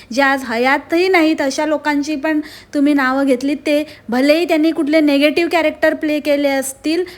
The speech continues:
पण तुमची लायकी आहे का एकेरी उल्लेख आणि असं गाण्यामध्ये त्यांना, म, बोलायची? यांचं पूर्ण खानदानच पागल दिसतं वाटतं डोक्यावर पडलेलं, म्हणूनच यांचं फावलंय.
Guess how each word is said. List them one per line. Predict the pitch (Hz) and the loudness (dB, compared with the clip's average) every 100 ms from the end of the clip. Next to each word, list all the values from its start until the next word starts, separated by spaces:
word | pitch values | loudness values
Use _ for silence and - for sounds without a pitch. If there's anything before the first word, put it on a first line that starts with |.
| - | -8
पण | 277 | -2
तुमची | 302 285 320 | 0 0 0
लायकी | 302 247 247 339 | 0 0 -2 -2
आहे | 381 | 0
का | 392 381 | 2 2
एकेरी | 269 262 302 294 | 2 0 0 2
उल्लेख | 311 269 269 277 285 | 2 2 2 2 0
आणि | 269 | 0
असं | 269 262 277 | -2 -2 -2
गाण्यामध्ये | 262 247 247 269 262 269 262 - - | -2 0 0 0 0 0 -2 -10 -6
त्यांना, | 254 254 262 | -2 0 2
म, | 254 220 190 240 233 226 | 0 -2 -4 -2 0 2
बोलायची? | 247 247 247 247 262 226 - _ - | 2 2 0 0 -4 -4 -10 _ -6
यांचं | 240 240 320 | -2 2 2
पूर्ण | 339 339 349 359 | 2 0 0 -2
खानदानच | 247 247 269 311 370 - | -2 0 2 2 0 0
पागल | 349 302 302 302 | 0 0 -2 -2
दिसतं | 285 - 302 | -4 -4 -2
वाटतं | 285 233 - 262 | -2 -4 -4 0
डोक्यावर | 247 240 240 262 254 | 0 0 -2 -2 -2
पडलेलं, | 254 254 247 240 233 | -4 -4 -2 -2 -2
म्हणूनच | 240 285 339 359 | 0 2 2 0
यांचं | 302 269 311 | -2 -2 -2
फावलंय. | 294 254 233 247 254 | -2 -2 0 -2 -2